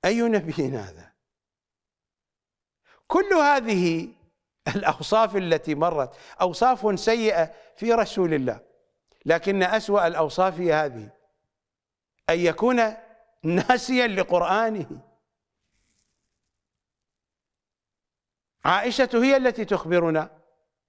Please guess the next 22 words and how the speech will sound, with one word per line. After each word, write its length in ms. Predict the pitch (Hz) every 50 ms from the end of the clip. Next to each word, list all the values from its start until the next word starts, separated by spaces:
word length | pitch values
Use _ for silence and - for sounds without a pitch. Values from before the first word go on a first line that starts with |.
| _ _ _
"سمع 480 | - - 220 233 247 240 226 202 214
النبي 460 | 214 202 202 196 185 196 226 240 240
رجلا 640 | 226 208 202 214 214 190 214 220 226 233 240 247 240 - - - - 156
يقرأ 500 | 185 214 214 - 208 220 226 214 226 185
في 120 | 170 196
المسجد 640 | 202 190 196 226 233 202 170 165 185 185 175 - - - _
فقال 520 | - 170 - - 185 196 202 208 208 208 196
رحمه 440 | 160 - 175 170 170 151 143 151
الله: 520 | 143 139 139 156 175 196 208 202 190 - - - - - _ _ _ _
'لقد 380 | - 151 151 - 170 165 151 -
أذكرني 680 | - 156 143 - - - 202 214 220 208 202 190 180 151
كذا 420 | - - 185 208 214 226 220 214
وكذا 720 | 208 196 202 196 - 208 196 190 202 190 180 165 185 190
آيتان 560 | 190 185 185 170 175 - 180 175 170 165 160 - - _ _ - - -
أسقطتهن 880 | 175 170 - - 175 175 - - - 170 170 196 220 226 226 220 208 214 - - - - -
من 160 | 160 180 170
سورة 340 | - - 214 220 220 214 196
كذا 500 | - 190 175 - 214 214 214 220 214 202
وكذا.'" 420 | 196 180 - - 165 147 143 - - - - - -
إذن 280 | 185 180 202 196 190
أول 560 | 165 - 247 302 311 302 320 320 302 294 277 240
محرف 640 | 220 - - - 214 220 214 208 196 175 - -